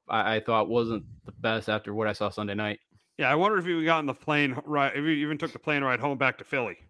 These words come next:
Speaker 2: <laughs> I don't know if he,
Speaker 1: I don't
Speaker 2: if he
Speaker 1: know.
Speaker 2: even did. I think he just stayed out in Arizona. I think he
Speaker 1: Yeah.
Speaker 2: just stayed out. I think he just stayed out there. And,
Speaker 1: Get
Speaker 2: and,
Speaker 1: Randy
Speaker 2: and, uh,
Speaker 1: Edsall.
Speaker 2: yeah, exactly. I think I, I, I wonder if he took the plane back home to Philly, because I don't know if he really wanted to be back on that plane,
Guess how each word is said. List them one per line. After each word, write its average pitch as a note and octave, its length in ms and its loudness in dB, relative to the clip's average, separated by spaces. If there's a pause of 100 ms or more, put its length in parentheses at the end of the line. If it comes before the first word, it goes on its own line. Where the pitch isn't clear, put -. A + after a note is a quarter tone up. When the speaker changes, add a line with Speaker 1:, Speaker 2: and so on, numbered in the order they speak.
(120)
Speaker 2:
<laughs> - 240 -20
I - 120 4
don't F#3+ 100 8
know F#3 100 10
if D3+ 60 6
he, E3+ 80 4
Speaker 1:
I E3 40 8
don't D3 120 4
Speaker 2:
if - 60 0
he E3 80 4
Speaker 1:
know. D3+ 60 4
Speaker 2:
even C#3 140 0
did. G#2+ 180 2
I A2+ 60 4
think E3 120 8
he D#3+ 80 4
just D3 160 -4
stayed D3+ 220 6
out C#3 140 8
in C3+ 60 0
Arizona. A#2 480 0 (420)
I B2 60 -2
think F#3 140 4
he A#2+ 60 6
Speaker 1:
Yeah. B2 60 8
Speaker 2:
just A#2 120 2
stayed D3 180 6
out. B2 160 6
I C3 60 6
think F3 140 6
he F3 40 0
just D#3 140 -2
stayed C#3+ 180 4
out A2+ 240 2
there. G#2+ 260 0 (380)
And, B2 140 2
Speaker 1:
Get A2 120 2
Speaker 2:
and, B2 100 2
Speaker 1:
Randy C3+ 220 6
Speaker 2:
and, C#3 100 6
uh, A2+ 40 0 (100)
Speaker 1:
Edsall. - 20 -2 (500)
Speaker 2:
yeah, B2+ 300 0
exactly. B2+ 500 2
I A2 80 -2
think C#3+ 220 2
I, C#3+ 100 6
I, D3+ 420 6
I - 40 8
wonder E3 280 6
if - 80 2
he D3 80 -2
took C#3 200 -4
the C3 60 -8
plane C3+ 240 -2
back A#2+ 200 2
home B2 140 -4
to G#2+ 60 -4
Philly, G#2 360 -4 (320)
because D3 220 2
I E3+ 100 12
don't F#3 120 10
know G3+ 120 12
if D3+ 100 6
he F3+ 120 4
really E3+ 240 8
wanted D#3 180 6
to C3+ 60 0
be D3 100 6
back C#3 240 4
on B2+ 120 0
that A2+ 180 2
plane, B2 320 2